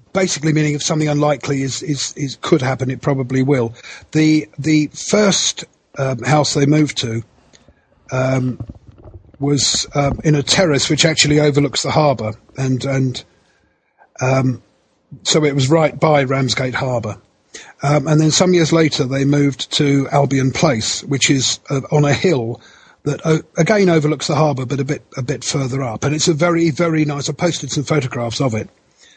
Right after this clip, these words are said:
Um, and at that time, the, the houses, which were, uh, substantial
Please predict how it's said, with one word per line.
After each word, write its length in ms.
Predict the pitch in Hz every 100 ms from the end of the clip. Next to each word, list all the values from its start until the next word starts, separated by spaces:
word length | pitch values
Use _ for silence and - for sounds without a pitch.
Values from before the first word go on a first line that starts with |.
| _ - -
Um, 260 | 143 147 143 -
and 140 | 156
at 120 | 156
that 260 | 196 202 -
time, 500 | 190 175 127 120 127
the, 280 | 135 135 131 - -
the 100 | 131
houses, 640 | 185 185 160 120 113 - -
which 280 | 147 127 -
were, 160 | 156 -
uh, 160 | 156 151
substantial 1080 | 143 - - - - 196 175 - 131 117